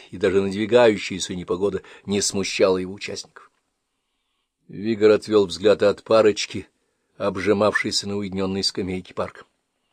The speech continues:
Женщина, как могла, пыталась удовлетворить своего партнера, а ее волосы скрывали их лица наподобие ширмы.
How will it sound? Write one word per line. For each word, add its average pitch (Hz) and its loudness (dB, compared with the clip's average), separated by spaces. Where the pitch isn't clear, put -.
Женщина, 190 2
как 175 -4
могла, 165 2
пыталась 139 4
удовлетворить 120 0
своего 85 -4
партнера, 98 -4
а 95 2
ее 98 4
волосы 104 4
скрывали 98 2
их 95 -8
лица 98 -10
наподобие 98 -10
ширмы. 120 -16